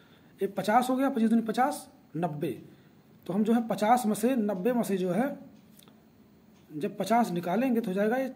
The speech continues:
चालीस, यानी इसका जो हिस्सा है, ये हो जाएगा चालीस मीटर। तो इस प्रकार से इसका जो है, चालीस और ये, ये चालीस और ये दस। तो इस प्रकार से जो है, तीनों का भाग जो है, बराबर बराबर बंट गया।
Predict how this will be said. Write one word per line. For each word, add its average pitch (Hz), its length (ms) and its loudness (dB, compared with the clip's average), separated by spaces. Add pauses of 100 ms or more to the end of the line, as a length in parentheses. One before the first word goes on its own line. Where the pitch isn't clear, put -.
(100)
चालीस, 160 640 -4 (640)
यानी 156 200 -6
इसका 262 320 -2
जो 226 400 0 (100)
हिस्सा - 280 -4
है, 185 100 0
ये 190 60 2
हो 175 80 0
जाएगा 180 280 -2
चालीस 185 840 -6
मीटर। 139 640 -6 (2250)
तो 220 60 0
इस 208 80 -4
प्रकार 226 260 2
से 220 100 0
इसका 233 240 0
जो 247 120 2
है, 262 200 -4
चालीस 226 580 0 (420)
और 170 120 0
ये, 311 280 0 (320)
ये 196 80 -2
चालीस 220 440 0
और 226 100 2
ये 330 100 0
दस। 170 400 -4 (880)
तो 233 60 2
इस 226 80 0
प्रकार 202 260 -2
से 202 140 -2
जो 220 100 2
है, 220 180 -2
तीनों 254 400 2
का 208 180 2
भाग 180 360 -2
जो 208 80 0
है, 220 100 0
बराबर 165 280 -4
बराबर 190 260 -2
बंट 147 220 -6
गया। 196 180 -2